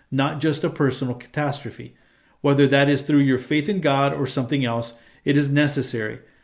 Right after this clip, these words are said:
Many people who drink and use drugs do so because they have no other foundation to help them with the emotional problems of life.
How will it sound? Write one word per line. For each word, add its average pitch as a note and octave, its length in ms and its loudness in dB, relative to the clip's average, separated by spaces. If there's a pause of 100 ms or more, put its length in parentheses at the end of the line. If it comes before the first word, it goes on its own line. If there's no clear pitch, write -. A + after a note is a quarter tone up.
(160)
Many D#3 260 0
people E3+ 340 0
who D3 120 4
drink C#3+ 400 -2
and C#3+ 140 -2
use D3 180 2
drugs C3 360 0
do F#3 180 -2
so D3+ 240 0
because C#3 380 0
they C#3+ 140 -2
have C#3 220 -2
no D#3+ 200 0
other F#3 160 0
foundation E3 640 -2
to D3 100 -4
help E3 220 -2
them A#2+ 160 -4
with A2+ 220 -4 (440)
the C#3 140 2
emotional C#3 420 2
problems B2 460 -2
of A#2 120 -4
life. B2+ 400 -2